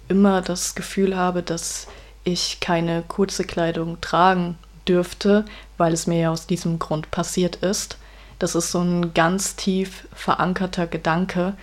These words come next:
den ich auch schon seit Ewigkeiten versuche zu bekämpfen und wo ich auf Social Media auch eigentlich immer zeige, so, „Hey, ihr dürft tragen, was ihr wollt und keiner hat das Recht, euch anzufassen.“ Aber trotzdem habe ich selbst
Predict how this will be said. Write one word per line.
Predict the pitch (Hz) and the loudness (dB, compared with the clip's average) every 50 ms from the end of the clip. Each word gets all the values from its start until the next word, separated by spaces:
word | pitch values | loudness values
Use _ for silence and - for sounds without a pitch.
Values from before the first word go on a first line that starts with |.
| - - - - - - - - | -18 -20 -20 -20 -18 -6 2 4
den | 170 165 | 4 4
ich | 170 175 - - - - - 214 | 4 0 0 -6 -8 -8 -6 -6
auch | - 175 - | -4 -4 -2
schon | - - 180 180 | 0 0 0 2
seit | 170 170 165 - - | 2 0 -2 0 2
Ewigkeiten | 190 190 180 185 185 - - - 175 170 170 - 165 170 | 2 4 4 2 0 -2 -2 -2 -2 -2 0 -2 -6 -6
versuche | - - 170 - 180 170 - 170 | -4 -6 -4 -4 -4 -4 -4 -4
zu | - - 180 170 | -4 -4 -4 -4
bekämpfen | 175 165 - 185 175 180 175 - 151 151 175 180 - - - - - - - | -4 -4 0 0 0 0 0 -2 -4 -4 -4 -6 -6 -12 -16 -18 -18 -8 -4
und | 165 160 165 160 - | -2 0 0 0 2
wo | 165 170 | 2 2
ich | 165 - - | 2 2 -2
auf | 165 170 165 | -2 -2 -2
Social | - - 156 165 - 175 | -2 -2 0 0 0 0
Media | 165 170 175 175 190 175 165 160 | 0 0 2 2 2 2 2 2
auch | 160 160 - - | 0 -2 -4 -4
eigentlich | 175 165 165 165 165 165 - - - | -4 -2 -2 0 -2 -2 -4 -4 -2
immer | 175 165 160 160 160 165 - | -2 0 0 0 -2 -4 -6
zeige, | - - - 156 151 156 156 165 | -6 -4 -2 0 2 2 0 0
so, | 156 - 151 165 - - - - - - | -2 -2 -4 -6 -8 -10 -14 -16 -16 -10
„Hey, | - - 170 175 170 165 165 165 - - - - - - | -2 2 4 4 4 4 2 0 -4 -14 -20 -20 -6 -4
ihr | 180 180 | -4 0
dürft | - 185 175 170 - - | 2 0 0 0 -2 -6
tragen, | - 170 165 175 175 175 170 | -2 -2 0 0 0 0 -2
was | 170 165 - | -2 -4 -4
ihr | 175 160 156 | -6 -6 -4
wollt | 160 160 165 170 170 165 165 165 165 - | -2 0 2 2 2 2 2 0 -2 -4
und | - 160 160 165 165 - | -6 -4 -4 -6 -4 -4
keiner | - 180 175 175 175 | -2 0 0 0 0
hat | 170 170 - | 0 -2 -4
das | 170 - - - | -8 -8 -6 -6
Recht, | 156 156 - 170 | -6 -6 -6 -6
euch | 165 - - | -6 -4 -4
anzufassen.“ | - 175 - - 175 - - 160 156 - - 180 170 175 - - - - - - - | -4 -4 -4 -4 -6 -6 -6 -6 -6 -4 -4 -4 -4 -4 -6 -10 -16 -16 -18 -16 -8
Aber | - 165 170 | -2 -2 0
trotzdem | 170 - 185 180 - - - 196 185 180 180 | 0 2 0 0 0 0 0 0 0 2 0
habe | 175 - 139 | 0 -2 -4
ich | - - | -6 -6
selbst | - - 185 160 160 190 220 220 - - - - - | -6 -2 0 0 2 2 0 -2 -2 -8 -8 -8 -10